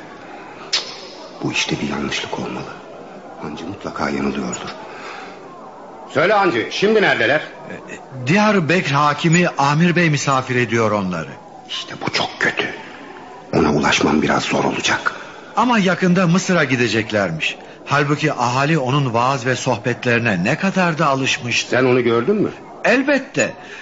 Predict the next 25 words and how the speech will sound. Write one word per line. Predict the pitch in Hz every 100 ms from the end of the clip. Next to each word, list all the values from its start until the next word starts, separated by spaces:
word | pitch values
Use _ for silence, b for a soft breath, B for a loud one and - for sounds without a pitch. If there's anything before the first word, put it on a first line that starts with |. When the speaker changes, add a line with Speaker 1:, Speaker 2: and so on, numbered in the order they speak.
| B
Speaker 2:
Her | - 247
gün | 185 214
Ulu | 180 175 214
Cami'de | 165 151 151 151 165
vaaz | 135 160 170 143
ediyor. | 92 87 71 - B B B 131
Diyarbakır, | 135 190 190 175 131 165 - 139 147 107
Diyarbakır | 156 160 151 147 143 139
olalı | 123 127 135 131 - B B 117
böyle | 151 156 147 101
derin | 123 156 147
alim | 127 127 120
görmedi. | 107 131 143 101 76 - - - B B B B
Vaaz | 185 240 247 175
ve | 185
nasihatları | 160 147 156 143 - 151 160 160
insana | 156 143 147 143 139
o | 131 190
kadar | 202 170 151
tesir | 143 135 - 123
ediyor | 117 120 117 110
ki | 131 117 B B B 143
dinleyenlerin | 170 185 185 180 170 160 156
kalbi | - 143 143 127
yumuşuyor. | 120 104 104 - 107